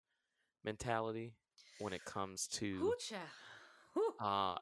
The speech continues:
Speaker 1: athletes or, you know,
Speaker 2: My
Speaker 1: people
Speaker 2: God,
Speaker 1: of
Speaker 2: my
Speaker 1: that
Speaker 2: God.
Speaker 1: nature speaking on, um, racism and inequality in, in America. Uh, it's always the, especially when it comes to players of color.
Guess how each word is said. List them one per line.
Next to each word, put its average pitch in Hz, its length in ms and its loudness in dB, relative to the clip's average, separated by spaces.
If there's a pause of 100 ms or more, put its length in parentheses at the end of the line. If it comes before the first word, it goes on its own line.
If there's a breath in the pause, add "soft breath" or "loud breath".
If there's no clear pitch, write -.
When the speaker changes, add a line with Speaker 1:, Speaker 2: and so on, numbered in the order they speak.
(120)
Speaker 1:
athletes 117 680 0
or, 98 480 2 (100)
you 107 140 2
know, 92 360 0
Speaker 2:
My - 140 -4
Speaker 1:
people - 260 2
Speaker 2:
God, 104 40 4
Speaker 1:
of 101 80 2
Speaker 2:
my 110 60 6
Speaker 1:
that 101 100 6
Speaker 2:
God. 104 120 2
Speaker 1:
nature 95 580 0 (400)
speaking 110 540 0
on, 92 540 2 (240)
um, 92 680 -2 (160)
racism 95 680 2 (140)
and 90 320 -2
inequality 95 720 0
in, 87 100 -8 (180)
in 95 140 -6
America. 92 680 -2 (540 soft breath)
Uh, 90 460 -4
it's - 180 -2
always 101 500 4
the, - 180 -2
especially 131 360 0
when 98 80 -4
it 95 60 -10
comes 95 220 -6
to 87 200 -4 (220)
players 95 280 0
of - 100 -10
color. 87 380 0